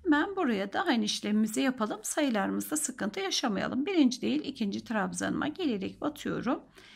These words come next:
Bir trabzan, iki zincir, tekrar bir trabzan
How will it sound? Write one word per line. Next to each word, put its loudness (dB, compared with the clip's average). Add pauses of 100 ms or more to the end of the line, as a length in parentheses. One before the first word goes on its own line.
(300)
Bir -2
trabzan, 2
iki -6
zincir, -2 (220)
tekrar -2
bir 2
trabzan -2